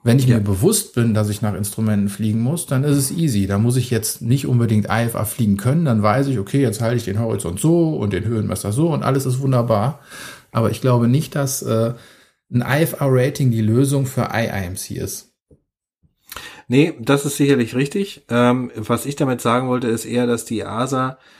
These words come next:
Speaker 2: ich sag mal so, wenn man eine Chance hätte, dass auch, wie das in anderen Ländern auf der Welt gemacht wird, auf kleineren Hubschraubern machen kannst, dass es günstiger wird, dass du sagst, wir integrieren das mit in die Ausbildung rein,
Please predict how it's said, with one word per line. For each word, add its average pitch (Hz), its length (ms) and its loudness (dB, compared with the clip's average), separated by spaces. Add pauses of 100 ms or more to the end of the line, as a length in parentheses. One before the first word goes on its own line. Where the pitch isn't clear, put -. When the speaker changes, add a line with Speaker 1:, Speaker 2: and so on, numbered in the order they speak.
(300)
Speaker 2:
ich 110 140 -6
sag 127 120 2
mal 139 100 2
so, 123 180 2
wenn 123 80 2
man 151 240 2 (240)
eine 113 160 -2
Chance 165 600 0
hätte, 190 420 -4 (380)
dass - 500 -6 (140)
auch, - 320 -8 (100)
wie 107 240 -2
das 117 140 4
in 110 100 2
anderen 131 260 4
Ländern 123 240 2
auf 110 80 -8
der 104 140 -4
Welt 104 160 0
gemacht 110 340 -2
wird, 175 120 -2
auf 107 100 -8
kleineren 127 340 0
Hubschraubern 117 400 0
machen 117 220 0
kannst, 104 240 -2
dass 104 100 -2
es 104 160 -4
günstiger 98 480 0
wird, 95 160 -6
dass 98 120 -4
du 107 60 0
sagst, 107 280 0
wir 107 80 0
integrieren 117 480 2
das 156 160 -4
mit 135 100 2
in 117 100 -2
die 110 120 0
Ausbildung 107 440 -2
rein, 98 260 0